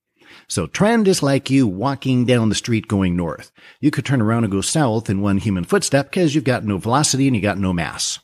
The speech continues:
Well, some of us have more mass than others. <laughs> But a train, if it's going sixty miles an hour, there's a lot of velocity there. And if it has thirty cars behind it, that's a lot of mass, a lot of weight. And you press the button to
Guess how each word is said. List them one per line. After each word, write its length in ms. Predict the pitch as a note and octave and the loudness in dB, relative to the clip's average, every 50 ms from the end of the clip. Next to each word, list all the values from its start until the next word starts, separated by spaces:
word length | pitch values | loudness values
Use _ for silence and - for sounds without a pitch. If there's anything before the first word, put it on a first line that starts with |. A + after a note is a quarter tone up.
| _ _ _ _ _ - | _ _ _ _ _ -4
Well, 200 | A2 B2+ A2 D#2+ | -2 -2 -2 -2
some 200 | - - G#2 F#2 | -2 -4 -4 -4
of 100 | F2 D#2 | -4 -4
us 120 | E2 - | -6 -6
have 180 | - F2+ E2+ - | -6 -6 -6 -6
more 160 | F#2 F2 E2+ | -4 -4 -4
mass 220 | E2+ E2+ E2 D#2+ | -4 -4 -6 -6
than 160 | - - F2+ D2+ | -4 -4 -4 -4
others. 340 | C#2+ - - - - - - _ - - - - - | -6 -8 -10 -12 -14 -14 -14 _ -20 -20 -20 -18 -12
<laughs> 100 | - - | -6 -2
But 380 | - - - A#2 - - - - - - - - - - - - - - - _ - | -2 -2 -2 -2 -8 -8 -10 -14 -14 -18 -16 -16 -16 -16 -16 -18 -20 -20 -18 _ -4
a 120 | A#2 A#2+ | -4 -4
train, 680 | - - - F#3 A#3+ B3 G#3+ C3+ B2+ D3 E3+ F#3 - _ _ _ _ _ | -2 0 0 2 2 4 4 4 4 2 0 -4 -6 _ _ _ _ _
if 140 | - - A#2 | -8 -6 -4
it's 120 | C#3+ - - | -4 -2 0
going 200 | D#3 C3+ C3 C3 | 0 2 2 2
sixty 320 | - F3 F3+ - - F3+ | 0 0 0 0 0 0
miles 240 | D#3 D#3 D#3 D3 B2+ | 2 2 2 2 2
an 80 | D3+ | 2
hour, 300 | B2+ F#2 F2+ G#2 F3+ F3+ - | 0 0 -2 -4 -6 -8 -6
there's 140 | - A2 G2+ | -4 -4 -4
a 60 | G2 | -4
lot 380 | E2 D2+ D2+ D#2 D#2+ E2+ G2+ B2+ | -4 -8 -8 -6 -4 -4 -4 -4
of 60 | C#3 | -2
velocity 520 | C3 C#3+ C3 A#2+ A2+ A2 - G#2+ F#2+ G2+ | -2 0 0 0 -2 -2 -4 -4 -2 -4
there. 340 | E2+ D2+ D2+ D2 - G3 F3 - _ _ _ _ _ _ - - _ _ _ _ | -4 -6 -8 -12 -12 -14 -18 -20 _ _ _ _ _ _ -20 -20 _ _ _ _
And 840 | - C#3 C#3+ C#3+ C3+ C3+ C3+ B2+ B2 B2 B2 B2 A#2+ A#2+ B2 B2+ C3 C#3 | 0 0 2 2 2 2 2 2 2 2 2 0 2 2 0 0 0 0
if 200 | B2+ A2+ G#2+ A2+ | -2 -2 0 -2
it 80 | G#2+ | -2
has 180 | G#2+ A2 A2 - | -2 -2 -4 -4
thirty 300 | - - B2 C3+ C#3+ C#3+ | 0 2 2 2 2 0
cars 280 | - - G3+ A3 F#3+ | 0 0 2 2 2
behind 320 | - A#2+ G#2 G#2 G2+ F#2+ A#2 | 0 0 -2 0 0 0 -2
it, 240 | D#3+ - _ _ - | -2 -4 _ _ -16
that's 180 | F#2+ F2+ - | -14 -8 -8
a 60 | G#2 | -6
lot 220 | F#2 F2+ F2 E2+ F2+ | -6 -4 -6 -6 -6
of 160 | G#2+ - - | -8 -10 -10
mass, 640 | E2+ F2+ F#2+ G#2 B2+ D3+ C3 G#2 F#2 A#2 D3+ - - | -10 -6 -4 -2 0 0 0 0 0 0 -2 -2 -2
a 40 | G#2+ | -4
lot 180 | G2+ F#2+ F#2+ F#2 | -4 -4 -6 -6
of 80 | D#2+ | -8
weight. 420 | E2+ D#2+ - D#3+ G#2+ F#2 G#2+ - - _ _ _ _ _ _ _ _ _ _ - | -4 -2 0 0 0 0 -4 -10 -16 _ _ _ _ _ _ _ _ _ _ -6
And 200 | - B2+ C3 B2+ | -2 2 2 2
you 120 | A#2 A2+ G#2 | 2 2 -2
press 380 | - _ - - C#3+ C3+ B2+ | -4 _ -8 -4 -2 -2 -2
the 100 | - B2 | 0 0
button 360 | G#2 F3 F#3+ F#3+ D3 C3+ C#3+ | 2 2 0 0 0 -2 -4
to 460 | C#3+ - - - B2+ A#2 A2+ A2 A#2+ | -4 -6 -6 -4 -2 -2 0 -2 -4